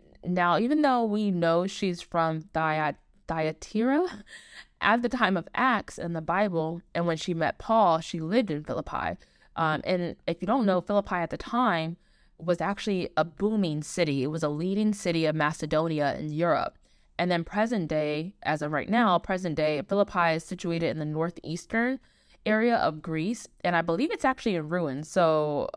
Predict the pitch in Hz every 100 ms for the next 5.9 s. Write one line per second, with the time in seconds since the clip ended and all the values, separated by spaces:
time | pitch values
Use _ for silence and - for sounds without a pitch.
0 | - 170 - 226 247 185 175 185 170 160
1 | 147 147 - 151 147 - 151 - 156 170
2 | 165 139 - - 180 165 170 165 147 135
3 | 147 214 - 160 - 254 196 180 170 -
4 | 156 - 160 156 156 - 175 160 151 151
5 | 151 160 190 190 - - 135 110